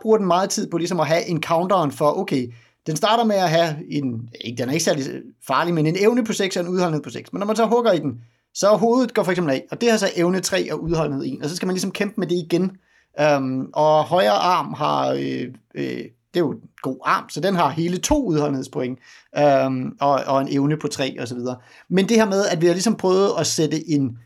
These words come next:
sætte udfordringen op. Hvordan er det at slås med den her? Og det sker også enkelte andre steder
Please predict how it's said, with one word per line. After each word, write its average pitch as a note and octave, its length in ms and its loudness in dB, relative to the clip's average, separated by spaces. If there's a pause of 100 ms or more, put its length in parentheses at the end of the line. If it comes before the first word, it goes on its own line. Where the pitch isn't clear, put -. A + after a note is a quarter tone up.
(120)
sætte E3 260 -2
udfordringen C3+ 520 0
op. G2 100 -4
Hvordan E3+ 220 0
er G3 80 4
det G3 80 4
at F#3 80 4
slås E3 340 0
med C#3 100 -6
den B2+ 120 -8
her? A2+ 120 -6
Og - 140 -6
det A3 120 4
sker C#4+ 260 2
også F#3+ 320 2 (380)
enkelte G#3+ 340 2
andre F#3 320 -2
steder E3+ 460 -4